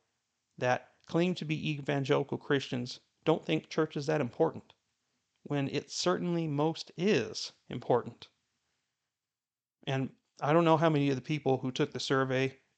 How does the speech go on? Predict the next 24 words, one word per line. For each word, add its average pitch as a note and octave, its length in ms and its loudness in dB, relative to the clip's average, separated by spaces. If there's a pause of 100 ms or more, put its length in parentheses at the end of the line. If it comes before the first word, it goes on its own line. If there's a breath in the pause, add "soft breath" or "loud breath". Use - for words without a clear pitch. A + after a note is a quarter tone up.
(180)
don't C#3+ 260 0
go E3 140 4
to F3 80 0
church, - 500 -2 (300)
but B2 320 -2
it C#3+ 140 0
is C3 140 -2 (120)
wrong, B2 440 0 (400)
biblically, C#3 560 -2 (500)
to C#3 100 -4
not B2+ 280 0
go B2 100 -4
to A2+ 80 -12
church. - 460 -14 (1040)
Not C3 140 2
because D3+ 280 4
it's C#3+ 140 -8
legalistic, D3+ 760 0 (360)
but A#2 160 -2
because C3+ 380 -4
it B2+ 120 -10 (200)
has B2+ 280 -6
a C#3 120 -8
purpose. - 720 -6